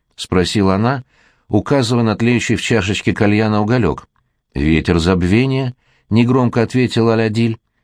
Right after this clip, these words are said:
"Но тебе нечего опасаться, услада моего сердца. Едкий дым проходит через воду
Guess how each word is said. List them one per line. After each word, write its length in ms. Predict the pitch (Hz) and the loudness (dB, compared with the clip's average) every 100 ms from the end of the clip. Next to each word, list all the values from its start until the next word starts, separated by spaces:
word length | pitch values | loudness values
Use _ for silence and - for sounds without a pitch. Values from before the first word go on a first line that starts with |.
| _ - | _ -2
"Но 160 | 85 | 0
тебе 280 | 101 139 170 | 2 2 2
нечего 400 | 190 185 - 90 | 2 0 0 0
опасаться, 680 | 82 143 - 160 - 80 64 _ | 0 -2 -2 -2 -2 -6 -8 _
услада 420 | - 85 92 85 80 | -4 -2 0 2 2
моего 240 | 85 82 | 2 0
сердца. 500 | 82 85 78 82 80 _ _ _ _ _ _ - | 0 -2 -2 -4 -4 _ _ _ _ _ _ -2
Едкий 460 | 90 127 123 131 | 0 0 0 -2
дым 260 | 117 151 135 | 0 0 0
проходит 420 | 95 - 113 98 | 0 0 0 0
через 320 | - 110 104 | 0 0 0
воду 420 | 123 156 147 151 | 0 0 0 -4